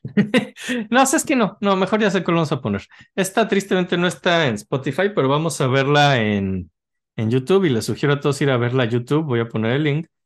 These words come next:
Es la quinta de Beethoven, eh,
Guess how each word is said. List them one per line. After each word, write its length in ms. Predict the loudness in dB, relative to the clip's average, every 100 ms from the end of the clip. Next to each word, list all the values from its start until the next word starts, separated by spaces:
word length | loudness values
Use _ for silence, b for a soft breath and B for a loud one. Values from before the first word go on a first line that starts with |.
| _ _ _ _
Es 260 | -2 -2 2
la 220 | 2 2
quinta 320 | 0 0 2
de 140 | 2 2
Beethoven, 640 | 0 0 2 2 0 -6 _ _ _ _ _ _ _
eh, 640 | -2 0 0 0 0 -4